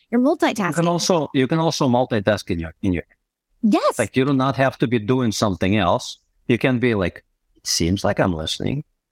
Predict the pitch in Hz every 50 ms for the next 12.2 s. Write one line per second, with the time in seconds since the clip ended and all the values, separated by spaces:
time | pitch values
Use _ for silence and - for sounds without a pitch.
0 | _ _ _ _ _ _ - 95 - - 104 92 92 90 85 85 120 147 69 62
1 | - - 65 - - - - - _ _ _ _ _ _ _ _ - 226 240 233
2 | 240 233 226 214 220 226 254 269 269 233 220 247 220 196 185 185 - - - -
3 | - - - 247 240 226 - - - 285 247 - 330 302 302 - - - 381 294
4 | 226 214 214 220 226 254 254 302 311 302 277 233 233 269 285 - 92 85 82 -
5 | 247 - - - 78 78 - - - 90 85 85 87 92 95 101 104 107 120 135
6 | 147 156 156 151 135 123 120 120 127 139 156 170 180 196 208 220 220 202 196 -
7 | - 113 120 120 120 113 - - 117 110 117 110 104 101 98 - 107 - - 87
8 | 82 - - - - - _ _ _ _ _ _ 277 277 - - - - 349 269
9 | 277 - - 285 - - 254 269 277 294 254 - - - 349 381 392 - - -
10 | - 262 240 220 233 214 220 214 208 208 208 208 - - 247 240 233 - 220 202
11 | - - 202 - 202 196 - 208 214 220 240 262 247 233 208 - 190 185 180 190
12 | 208 240 262 269